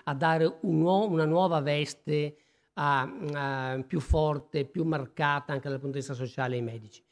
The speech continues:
I congressi degli scienziati erano, eh, si erano svolti tra il, ehm, quaranta e il quarantasette ed erano una delle poche, ehm, eh,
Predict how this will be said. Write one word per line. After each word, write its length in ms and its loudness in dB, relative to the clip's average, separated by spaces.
I 80 -6
congressi 380 -2
degli 180 2
scienziati 600 -2
erano, 420 0
eh, 160 -4
si 120 -2
erano 200 2
svolti 600 0
tra 280 -4
il, 200 -2
ehm, 420 -6
quaranta 440 -2
e 40 -2
il 40 -8
quarantasette 1080 -4
ed 140 -2
erano 380 4
una 320 4
delle 240 2
poche, 760 2
ehm, 580 0
eh, 280 -12